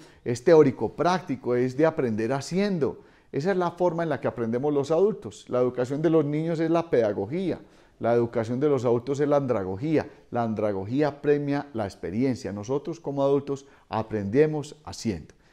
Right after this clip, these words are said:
Y esa es esa clave en ese, en ese paso de ese entrenamiento.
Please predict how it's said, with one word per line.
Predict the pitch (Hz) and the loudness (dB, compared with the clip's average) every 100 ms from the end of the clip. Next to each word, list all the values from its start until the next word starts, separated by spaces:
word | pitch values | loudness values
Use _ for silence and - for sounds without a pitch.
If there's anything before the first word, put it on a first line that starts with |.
| - | -4
Y | 120 | 2
esa | 127 147 | 2 2
es | 135 | 0
esa | 131 123 | -4 -6
clave | 135 120 120 120 - - | -2 0 0 -2 -14 -10
en | 101 | -8
ese, | 104 120 - _ | -4 -6 -8 _
en | - 107 | -8 -6
ese | 104 120 | -2 -4
paso | - 139 127 - 104 | -2 -2 -2 -6 -10
de | 104 | -8
ese | 95 | -8
entrenamiento. | 92 92 80 62 - _ | -10 -10 -12 -14 -18 _